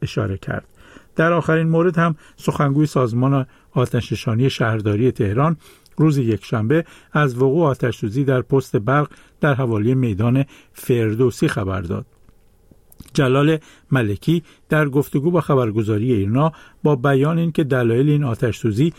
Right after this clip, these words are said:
که در ساعت هفت شب یکشنبه رخ داده هنوز مشخص نیست، گفته دود این آتش‌سوزی به ساختمان‌های مسکونی اطراف میدان فردوسی سرایت کرده و باعث شد تا مردم گمان کنند که ساختمان‌های اطراف دچار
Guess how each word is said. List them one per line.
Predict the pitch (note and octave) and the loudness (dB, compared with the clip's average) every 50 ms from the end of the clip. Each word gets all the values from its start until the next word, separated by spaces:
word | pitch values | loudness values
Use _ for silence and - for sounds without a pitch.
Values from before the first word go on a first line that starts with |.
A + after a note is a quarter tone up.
| - - - _ | -12 -20 -14 _
که | - C#3 B2+ | -2 0 0
در | B2+ A2+ A2 | 2 0 -2
ساعت | - - A#2+ A2+ B2+ C3 - | -4 -4 -4 -2 -2 0 0
هفت | D3+ A#2+ C#3 C#3+ - - - | 0 0 0 -2 -2 -2 -4
شب | B2 - C#3 C3+ C3+ | -4 -2 0 0 0
یکشنبه | C3 A2+ A2+ G#2 - - - A#2+ A2+ C3 E3 G3 | 0 0 0 -2 -4 -4 -4 -2 0 0 0 0
رخ | D3+ A#2+ - - | 0 -2 -4 -4
داده | - A2+ G#2+ - G#2+ - - - - - - - - | -6 -6 -4 -4 -6 -8 -10 -16 -20 -20 -20 -14 -6
هنوز | - B2+ A#2+ G#2+ G#2+ A2 G2+ G2 | -2 -2 0 0 0 0 0 0
مشخص | A2+ A2+ - - C#3+ B2 - C#3+ C3+ A#2+ - - | 0 -2 0 0 -2 -2 0 0 -2 0 0 0
نیست، | F#3 G3 - - - - - - - _ - | 0 0 0 -2 -8 -20 -20 -20 -14 _ 0
گفته | F3 D#3+ D3 - - F#3+ F#3 | 0 0 0 2 0 0 0
دود | C#3+ D#3 F3+ F#3 F3 | 2 0 0 0 0
این | F3+ F3 F3 | 0 0 0
آتش‌سوزی | E3 C3+ B2 - A#2+ A2 - - C3 A2+ A2 D#3 F3 D#3 - - - - - | -2 -2 -2 -2 -4 -4 -4 -2 -4 -2 0 0 0 -2 -4 -12 -20 -8 -4
به | - | -2
ساختمان‌های | C3 - D3 B2+ - - - C3 A#2+ A#2 G#2+ B2+ D3 D#3+ | -2 0 0 -2 -2 -2 -2 -2 -2 0 0 0 0 2
مسکونی | D3+ C#3 A#2 - - - B2 B2 C#3+ D3+ | 2 0 -2 -2 -4 -4 -2 0 2 0
اطراف | C3 A#2+ - - C3+ - - D3+ D3 - - - - - _ - | 0 0 0 -2 -2 0 2 0 0 -2 -4 -16 -20 -18 _ -2
میدان | - B2+ A#2+ G#2 B2 C3 B2+ A#2+ | 0 2 2 2 2 0 0 -2
فردوسی | - - B2 A2 G2+ F#2+ G#2 G2 - - A#2 | -2 -2 -2 -2 -2 -2 -4 -4 -2 -4 -4
سرایت | G#2 - B2 G#2+ G2+ G2 G#2+ A#2+ C3+ D#3 - | -4 -2 -2 0 0 0 0 2 0 0 0
کرده | - E3 E3 D#3+ D3+ F3 F3 F3 - - - - _ - | 0 0 0 2 2 0 0 0 -4 -14 -20 -16 _ -2
و | C#3 C#3+ | -2 0
باعث | C3 C#3+ D#3 D#3 F#3 G3 | 2 2 0 0 0 0
شد | - - F3+ - | 0 -2 -4 -2
تا | - E3+ C#3+ | 0 -2 0
مردم | B2 A#2 G#2+ G2+ G2 A2 C3+ C#3+ | 0 0 -2 -2 -2 0 0 0
گمان | C#3 C3 A#2 G#2+ G#2+ B2 C#3+ C#3+ | 0 0 -2 0 0 0 0 0
کنند | - D#3 D#3 D#3 D3+ C#3+ | 0 0 0 0 0 0
که | - D#3+ E3 D#3 - - - - _ | 0 0 -2 -2 -4 -12 -20 -20 _
ساختمان‌های | - - C3+ A#2+ - - - B2 A#2 A2+ G#2+ A2+ A2+ - | -4 -2 0 0 -2 -2 -4 -2 -2 0 0 0 -2 -2
اطراف | C#3+ A#2+ A#2 - - - D#3 D#3 - | -2 -2 -4 -2 0 0 0 0 0
دچار | - C3 A2+ - D3 C3 B2+ C#3 | -2 -2 -2 0 0 0 0 0